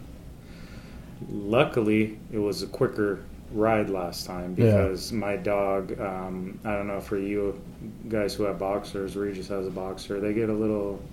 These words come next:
Speaker 1: gassy sometimes, so you don't wanna be
Speaker 2: <laughs>
Speaker 1: locked up in a car looking at
Speaker 2: For
Speaker 1: lights.
Speaker 2: three hours, that would have been killer.
Speaker 1: Yeah, so this
Speaker 2: <laughs>
Speaker 1: time we didn't bring our dog, luckily,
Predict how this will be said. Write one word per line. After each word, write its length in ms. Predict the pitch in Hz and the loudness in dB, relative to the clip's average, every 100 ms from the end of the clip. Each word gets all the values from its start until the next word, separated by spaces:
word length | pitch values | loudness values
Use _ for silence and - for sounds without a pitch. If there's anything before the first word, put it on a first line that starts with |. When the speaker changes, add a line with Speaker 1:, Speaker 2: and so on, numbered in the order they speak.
| 113 | -6
Speaker 1:
gassy 420 | 98 101 107 127 | -2 0 0 -2
sometimes, 560 | 117 127 120 131 135 117 | -2 -2 0 2 6 10
so 100 | 123 | 12
you 160 | 104 113 | 10 8
don't 120 | 123 | 8
wanna 140 | 117 | 10
be 160 | 113 113 | 8 8
Speaker 2:
<laughs> 120 | 110 | 6
Speaker 1:
locked 200 | 110 104 | 6 4
up 200 | 113 107 | 4 2
in 80 | 104 | 2
a 60 | 101 | -2
car 320 | - 110 104 | 2 2 4
looking 260 | 104 98 107 | 0 -2 -2
at 80 | |
Speaker 2:
For 200 | 95 95 | -2 0
Speaker 1:
lights. 260 | 104 120 - | 4 6 4
Speaker 2:
three 360 | - 131 120 110 | 4 8 10 10
hours, 300 | 101 104 98 | 8 8 8
that 60 | |
would 40 | 107 | 8
have 80 | 101 | 8
been 120 | 104 | 4
killer. 300 | - 110 107 | 6 6 10
Speaker 1:
Yeah, 140 | 113 107 | 8 8
so 240 | - 117 | 4 6
this 220 | 127 143 | 8 8
Speaker 2:
<laughs> 80 | - | 8
Speaker 1:
time 160 | 139 135 | 6 8
we 120 | 123 | 6
didn't 180 | 123 117 | 6 6
bring 200 | 120 117 | 4 6
our 120 | 113 | 2
dog, 480 | 110 107 110 107 - | 4 4 4 4 0
luckily, 760 | 101 104 107 104 98 98 113 | 0 4 4 2 0 2 0